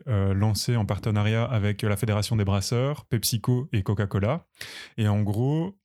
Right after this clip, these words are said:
c'est une plateforme qui va permettre de soutenir le restaurant ou le café de ta région. Tu vois, par exemple, euh, je dis ça ici, euh, le moma,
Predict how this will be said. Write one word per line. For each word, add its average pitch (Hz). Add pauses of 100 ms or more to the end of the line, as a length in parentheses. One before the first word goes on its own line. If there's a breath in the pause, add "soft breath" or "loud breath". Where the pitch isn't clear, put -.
(160)
c'est -
une 104
plateforme 120
qui -
va 117
permettre 113
de 107
soutenir 117 (240)
le 107
restaurant 117
ou 151
le 120
café 113 (240 loud breath)
de 117
ta 110
région. 95 (320 soft breath)
Tu -
vois, 101
par 104
exemple, 113
euh, 104 (400 soft breath)
je 107
dis 101
ça 104
ici, 117
euh, 98
le 98
moma, 104